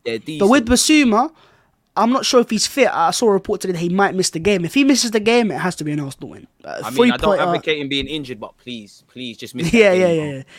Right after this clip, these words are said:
Speaker 2: So I, I'm, I'm still gonna go for a win. Let's just keep it going. I'm still gonna go, I'm gonna go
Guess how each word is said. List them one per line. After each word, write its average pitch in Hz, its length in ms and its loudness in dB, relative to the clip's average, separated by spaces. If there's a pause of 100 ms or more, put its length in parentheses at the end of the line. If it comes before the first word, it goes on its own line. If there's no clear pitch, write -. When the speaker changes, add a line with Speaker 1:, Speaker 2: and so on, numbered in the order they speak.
(280)
Speaker 2:
So 214 220 2
I, - 240 0
I'm, 294 220 2
I'm 311 140 4
still 370 160 0
gonna 294 160 4
go 262 100 4
for 262 140 0
a 247 40 0
win. 254 200 2
Let's 208 160 -2
just - 220 -8
keep 190 180 -6
it 180 60 -4
going. 214 180 0
I'm 190 120 -4
still 202 160 -4
gonna 196 140 -2
go, 185 300 -2 (460)
I'm - 80 -20
gonna 277 140 -4
go 254 100 4